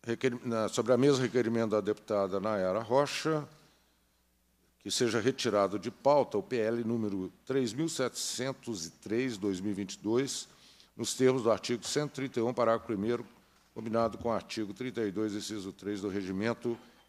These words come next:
interno. É, em votação, requerimento. Os deputados e deputadas que concordam permaneçam como se encontram. Aprovado. Então, agora nós vamos É. Isso.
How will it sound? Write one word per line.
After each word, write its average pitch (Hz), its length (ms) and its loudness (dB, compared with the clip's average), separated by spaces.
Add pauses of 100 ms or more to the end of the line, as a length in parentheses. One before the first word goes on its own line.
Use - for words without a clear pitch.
(120)
interno. 80 800 -2 (920)
É, 73 580 -14 (260)
em 127 240 -4
votação, 101 680 0
requerimento. 139 800 -2 (280)
Os 107 80 -20
deputados 104 420 -2
e - 20 -12
deputadas 95 480 -2
que 90 220 -12
concordam 87 500 -4
permaneçam 90 440 -4
como 104 140 -6
se 139 140 -6
encontram. 156 560 2 (460)
Aprovado. 117 880 2 (1300)
Então, 92 180 -10
agora 107 480 -6
nós 101 380 -12
vamos 101 580 -20 (1500)
É. 104 160 -16 (320)
Isso. - 440 -16